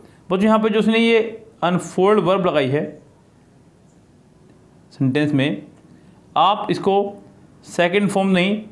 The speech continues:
passive के हिसाब से third form में लेके चलेंगे। तो यहाँ पे ये unfold, first फॉर्म नहीं। और वैसे भी अगर आप first फॉर्म लगाना चाह रहे हो तो कम से कम आप लोग epic struggle को देखते हुए unfolds करेंगे।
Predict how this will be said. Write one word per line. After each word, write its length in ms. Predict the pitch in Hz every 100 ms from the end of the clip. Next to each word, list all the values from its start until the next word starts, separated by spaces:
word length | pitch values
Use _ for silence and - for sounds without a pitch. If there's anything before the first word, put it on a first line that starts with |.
| -
passive 340 | 170 170 220
के 60 | 208
हिसाब 220 | 170 165
से 140 | 202 185 190 -
third 140 | 180
form 180 | 180 185
में 60 | 180
लेके 140 | 170
चलेंगे। 380 | 165 135 127 135 208 - - - - - - -
तो 80 | 165
यहाँ 120 | 175
पे 120 | 185
ये 100 | 196
unfold, 540 | - 175 170 - 196 170
first 260 | 170 170
फॉर्म 180 | 180 190
नहीं। 300 | 165 190 214 - - - - - - - -
और 80 | 147
वैसे 180 | 170 196
भी 60 |
अगर 160 | 196 202
आप 100 | 202
first 200 | 196 175
फॉर्म 160 | 196 175
लगाना 280 | 151 170
चाह 160 | 175 175
रहे 80 | 180
हो 60 |
तो 120 | 185 180
कम 60 |
से 80 | 190
कम 320 | 185 - -
आप 180 | 165 170
लोग 800 | 180 185 180 - - - - -
epic 300 | 165 220 214
struggle 320 | - - 196
को 120 | 196 185
देखते 280 | 165 165
हुए 200 | 156 180 -
unfolds 680 | 180 170 - 190 214 214 -
करेंगे। 380 | 156 127 104